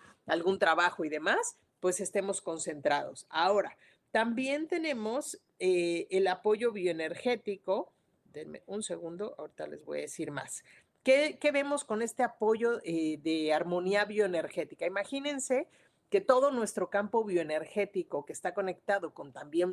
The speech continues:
todo nuestro cuerpo puede trabajar armonía en las hormonas,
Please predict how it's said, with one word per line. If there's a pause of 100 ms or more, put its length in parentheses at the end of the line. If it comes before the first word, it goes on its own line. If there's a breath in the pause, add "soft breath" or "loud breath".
(300)
todo
nuestro
cuerpo
puede
trabajar (300)
armonía
en
las
hormonas,